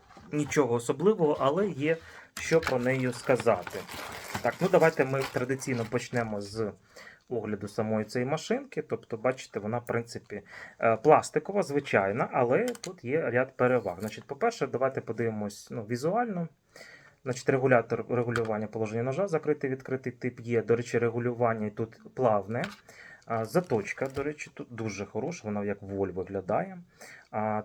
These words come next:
також, е, ну, в принципі, корпус,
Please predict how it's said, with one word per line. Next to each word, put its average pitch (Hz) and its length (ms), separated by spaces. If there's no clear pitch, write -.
також, 113 600
е, 104 260
ну, 226 100
в - 260
принципі, 156 440
корпус, - 760